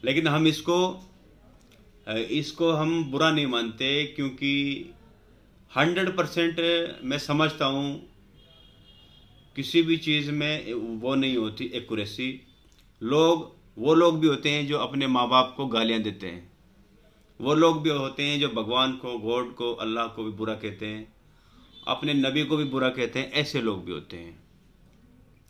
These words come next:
तो मेरी तो क्या हस्ती। तो जो लोग, अ, पाँच परसेंट मेरे लिए नेगेटिव फीडबैक रखते हैं, मैं उनका भी वेलकम करता हूं और उनको भी बोलता हूं कि आप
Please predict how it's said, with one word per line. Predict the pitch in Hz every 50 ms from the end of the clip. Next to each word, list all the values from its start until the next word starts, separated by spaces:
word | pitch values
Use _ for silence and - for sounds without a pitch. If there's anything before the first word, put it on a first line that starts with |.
| - - - - - - - _ _ - -
तो | 139 139 147 147
मेरी | 139 143 143 151 160 165 165
तो | 160 165 156
क्या | 151 165 143 127
हस्ती। | 107 104 101 - - - 90 90 - - - - - - - - - - - - - - - - - - - - - -
तो | 123
जो | 117 117 143 156
लोग, | 160 165 165 160
अ, | 165 165 156 151 143 143 147 147 147 139 - - - - -
पाँच | 139 147 151 147
परसेंट | - 160 147 143 - 156 151 156 147 151
मेरे | 156 156 151 151 147 147 147
लिए | 143 147 147
नेगेटिव | 147 139 131 135 139 131 147 139
फीडबैक | - - 139 131 127 135 139 131 135
रखते | 123 117 - - 135
हैं, | 131 131 131 135 135 - - - - - - - - - - - - - - - - - - - - - - - - - -
मैं | 120 123 127
उनका | - 151 165 170 170 185 175
भी | 170 165
वेलकम | 143 123 117 113 110 113 110 110
करता | 110 113 110 104 131 131
हूं | 131 135 135 139 143 - - -
और | - 107 123 123
उनको | 123 127 120 139
भी | 135
बोलता | 123 107 110 107 104 98 - 113
हूं | 113 117 120
कि | 113 - 123
आप | - 113 123 131 135 135 - -